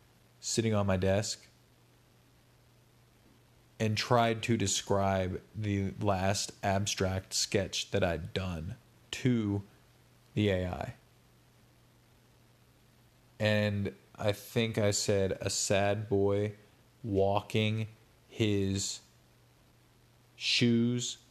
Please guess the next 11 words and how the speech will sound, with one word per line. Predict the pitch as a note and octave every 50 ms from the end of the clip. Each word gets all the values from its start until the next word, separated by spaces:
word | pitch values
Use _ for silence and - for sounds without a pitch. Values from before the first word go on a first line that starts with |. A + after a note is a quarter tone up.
| _ _ -
which | - G#2+ G#2 G2 - G2
are | F#2+ F#2+
dogs, | F#2 F#2 - G2 G2 G2 G2+ G#2 G#2+ G#2+ A2 G#2+ - - - - - _ _ _ _ _ _ _ _ _ _ _ _ _ _ _ _ _ _ _ _ _ _ _ _ _ _ _ _ _ _ _ _ _ _ _ _ _ _ _ _ _ _ _ _ _ _ _ _ _ _ _ _ _ _ _ _ _ _ _ _ _ _ _ _ _ _ _ _ _ _ _ _ _ _ _ _ _ _ _ _ - - - _ _ _ _ _ _
in | - A#2 A2 G#2+
the, | G2+ F#2+ - - - - - - - - G#2+ B2 - - - - F2 - - - - - -
through | - - - - B2 B2 A#2 A#2 A2+
puddles | G2 - - A2+ A2+ A#2 C3 C3+ C3+ B2+ -
on | A#2 G2 F#2
a | F#2+
rainy | F#2+ G2 G2+ G2+ G2+ G2
day." | G2+ G2 G2 G#2+ A#2+ B2+ B2